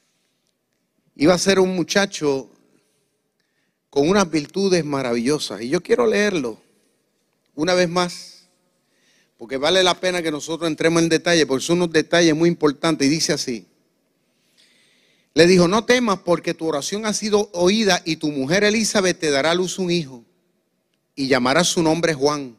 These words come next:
y tendrá gozo y alegría", le dijo. Claro está, porque iban a tener el hijo que tanto deseaban. Pero le dijo: "Y muchos se regocijarán de su nacimiento, porque será grande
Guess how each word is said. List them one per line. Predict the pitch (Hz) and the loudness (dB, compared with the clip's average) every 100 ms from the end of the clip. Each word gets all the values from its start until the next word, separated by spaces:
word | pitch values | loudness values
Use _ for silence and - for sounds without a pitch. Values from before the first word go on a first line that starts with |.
| _ _ _ _ _ _ _ _ _ | _ _ _ _ _ _ _ _ _
y | - 135 | -6 -2
tendrá | 147 135 143 175 | 0 2 2 2
gozo | 147 123 202 226 - 208 - | 0 2 4 2 -2 -4 -4
y | 160 147 | -6 -4
alegría", | 139 127 123 170 175 | -2 -4 -8 -8 -8
le | 123 113 | -8 -10
dijo. | 120 110 85 _ - | -12 -18 -20 _ -14
Claro | 120 120 | -10 -8
está, | 113 - 185 175 _ _ _ - | -10 -14 -16 -16 _ _ _ -16
porque | 110 117 | -14 -10
iban | 110 123 | -8 -6
a | 123 | -6
tener | 127 127 123 | -4 -2 -2
el | 120 | -2
hijo | 127 135 | -2 -4
que | 123 | -6
tanto | 117 117 120 | -8 -10 -10
deseaban. | 113 - 113 151 151 95 _ _ _ _ _ _ _ _ _ - | -10 -10 -6 -6 -6 -14 _ _ _ _ _ _ _ _ _ -2
Pero | 139 151 | 4 6
le | 156 | 6
dijo: | 170 165 165 | 4 2 0
"Y | 165 143 | -2 -6
muchos | 143 214 262 - 185 - | 0 2 2 0 -4 -4
se | 175 | -6
regocijarán | 147 147 139 135 139 131 123 180 | -4 -2 -4 -6 -8 -6 -4 -6
de | 175 | -8
su | - 143 | -8 -8
nacimiento, | 131 131 123 127 120 _ _ _ _ _ _ _ - _ - | -8 -8 -8 -8 -12 _ _ _ _ _ _ _ -20 _ 2
porque | 143 147 156 | 2 2 -4
será | - 151 147 214 147 - _ _ _ _ | -2 0 2 2 0 -8 _ _ _ _
grande | 120 180 214 277 302 294 320 320 | -2 2 2 2 2 2 0 -2